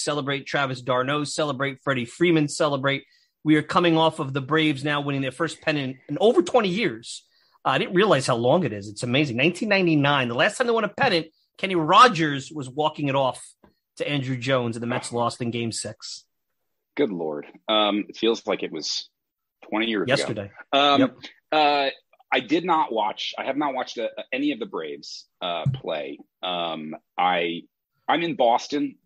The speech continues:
Speaker 2: Um, I live in Boston. Um, my son is permitted to root for the Red Sox as a backup team once the Mets are eliminated. So we were watching a lot of the Red Sox games. Um, but I, I tune out the Braves. I, I can't even, you know, I, I,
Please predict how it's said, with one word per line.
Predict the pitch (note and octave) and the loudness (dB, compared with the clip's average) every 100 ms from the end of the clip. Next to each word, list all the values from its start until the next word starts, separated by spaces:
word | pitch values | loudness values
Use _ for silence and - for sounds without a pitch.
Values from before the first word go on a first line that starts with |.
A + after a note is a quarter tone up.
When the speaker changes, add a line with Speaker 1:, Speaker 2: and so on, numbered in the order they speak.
| _ | _
Speaker 2:
Um, | G2 F#2+ F#2+ F#2 F2 | -4 -2 -2 -4 -4
I | |
live | G#2+ A2 | -4 -6
in | G#2 | -2
Boston. | F2+ F2+ - F#2+ F2+ - | 0 -2 -4 -6 -6 -6
Um, | F#2 E2+ E2+ | -4 -2 -2
my | F#2 | -4
son | F#2 - A2+ A2 | -4 -4 -4 -4
is | - | -8
permitted | - G#2 G#2 G2+ G2 - | -6 -2 0 0 -4 -6
to | G2+ F#2+ F2 - | -4 -4 -6 -2
root | F#2+ - | -2 -2
for | F#2 | 0
the | |
Red | F2+ F#2 | 2 2
Sox | - F2 - | 0 -2 -4
as | - | -6
a | |
backup | F2 F2+ - - | -2 0 -2 -4
team | G2 G2 | -2 -2
once | F2+ E2 | -2 -6
the | F2+ | -4
Mets | F2 - | -4 -2
are | F2 | -2
eliminated. | E2+ F2+ G2+ G2 - | -2 -4 -4 -4 -4
So | F2 | -2
we | F2+ | 2
were | G#2+ | 2
watching | G#2+ G2+ - G2 | 4 2 2 0
a | |
lot | F#2+ F2+ | 0 0
of | |
the | D#2 | 0
Red | E2+ G#2 | 0 0
Sox | - C3 - | 2 0 2
games. | D#3+ D#3+ E3 - _ _ _ _ - | 2 2 0 -8 _ _ _ _ -2
Um, | G#2+ G2+ F#2+ F#2+ F2 _ _ | 2 4 4 2 -4 _ _
but | A2 G2 F#2 - _ _ _ _ | 2 2 0 -6 _ _ _ _
I, | - - | -12 -2
I | G2 G#2+ | 0 0
tune | - G#2 | -2 -6
out | F2 | -6
the | - | -8
Braves. | - C2 - G2 | -12 -12 -6 -4
I, | - G2 | -2 -4
I | |
can't | - - G#2+ F2+ _ - | -6 -4 -4 -6 _ 0
even, | G#3 A3 - - - | 2 2 -2 -6 0
you | A3 | 0
know, | - - - | 0 -8 -4
I, | D#3+ - - - | -4 -4 -16 -2
I, | D3 | -2